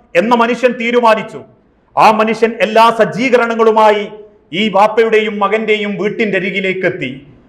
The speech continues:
പക്ഷേ ആ സമയത്ത് അകത്ത് നിന്ന ആ പിതാവ്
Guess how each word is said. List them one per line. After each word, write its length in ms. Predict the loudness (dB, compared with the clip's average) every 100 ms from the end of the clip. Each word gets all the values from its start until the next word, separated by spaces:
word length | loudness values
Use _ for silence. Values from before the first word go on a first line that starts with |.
| _
പക്ഷേ 360 | -6 -2 -4 0
ആ 220 | 0 0 -2
സമയത്ത് 800 | -2 -2 -2 -4 -6 -8 -18 -20 _ -2
അകത്ത് 460 | 2 2 0 0 0
നിന്ന 180 | 2
ആ 80 | 2
പിതാവ് 580 | 2 0 2 4 4